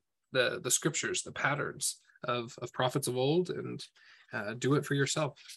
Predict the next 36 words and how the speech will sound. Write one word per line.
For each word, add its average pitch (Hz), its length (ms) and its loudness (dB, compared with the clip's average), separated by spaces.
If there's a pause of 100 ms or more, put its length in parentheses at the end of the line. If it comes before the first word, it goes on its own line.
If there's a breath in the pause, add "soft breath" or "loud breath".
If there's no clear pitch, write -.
Find 143 180 2
out 131 180 4
what 127 260 2
works 139 200 2
for - 120 -4
you 135 240 0
and 143 200 -4
how 123 140 4
you 131 180 0
can 123 200 -6
hear 131 200 0
his 120 120 2
voice. - 480 -4 (760)
I 120 40 -4
think 127 180 -2
that 120 100 0
that's, - 420 0 (1500)
I 151 40 2
don't 170 100 6
know, 180 180 6
just 143 180 4
another 151 240 10
testament 135 480 2
in, 131 360 0 (280 loud breath)
um, 117 380 -2 (1500)
in 123 440 -4
the, 113 320 -4
the 123 80 2
world 139 520 6
and 120 240 0
condition 131 380 2
that 123 100 4
we're 117 160 2
living 135 260 0
in, 160 200 0
that, - 220 -4